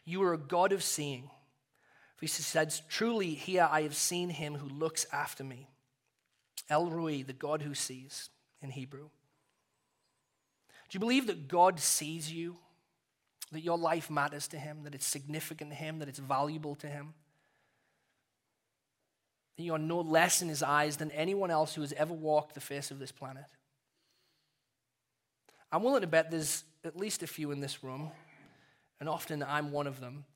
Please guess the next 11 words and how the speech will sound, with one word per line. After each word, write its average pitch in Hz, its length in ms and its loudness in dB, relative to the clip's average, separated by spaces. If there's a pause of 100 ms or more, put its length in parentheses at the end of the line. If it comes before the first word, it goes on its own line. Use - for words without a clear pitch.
(440)
who 147 160 -10
don't 147 440 -4
believe 113 280 -14
that. 101 240 -14 (1700)
That's 175 200 6
why 180 160 8
this 165 160 0
story 156 340 0
is 131 60 -8
so 143 180 -6
important. 131 520 -10